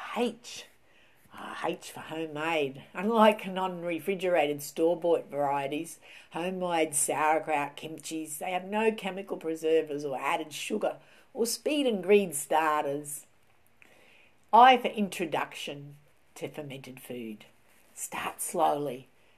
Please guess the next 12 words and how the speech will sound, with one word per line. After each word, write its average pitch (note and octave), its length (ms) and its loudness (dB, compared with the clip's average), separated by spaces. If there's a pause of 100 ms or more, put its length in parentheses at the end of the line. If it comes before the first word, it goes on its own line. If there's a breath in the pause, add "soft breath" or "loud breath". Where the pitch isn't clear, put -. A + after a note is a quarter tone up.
Your E3 120 2
body F3 280 2
will F3+ 180 0
need E3+ 360 -4
to - 120 -8
adjust, D#3 720 -4 (180)
especially G#3+ 560 -2
if F3+ 80 -2
you E3 80 -4
have D3+ 280 -2
yeast D3 400 -8
imbalances. D#3 1000 -8